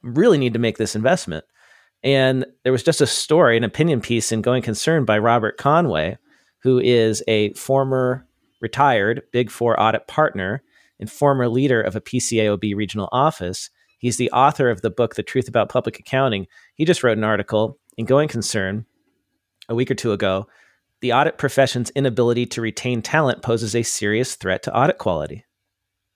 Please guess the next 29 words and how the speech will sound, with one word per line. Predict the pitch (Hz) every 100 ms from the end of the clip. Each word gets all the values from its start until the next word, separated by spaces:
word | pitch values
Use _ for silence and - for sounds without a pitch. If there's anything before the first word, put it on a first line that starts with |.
| _ _ _ _
So | 131
because | 135 156 151
they | 131
haven't | 131 170 170
been | 120
making | 104 98 101
these | 95 90 98
investments, | 90 92 - 87 117 - -
they've | 104
just | 120 -
been | 107
using | 104 101 95
people. | - 175 - 101 - _ _ _ _ _ _ _ -
They | 113
don't | 135 107
have | 131 175 113
the | 95
tech | 104 92 -
to, | 110 92
like, | 92 85
do | 95 92 104
high | - 98 110
quality | - 90 98 107
audits | 113 151 107 - -
without | 107 170
a | 143
lot | 82 -
of |
people. | - - - 80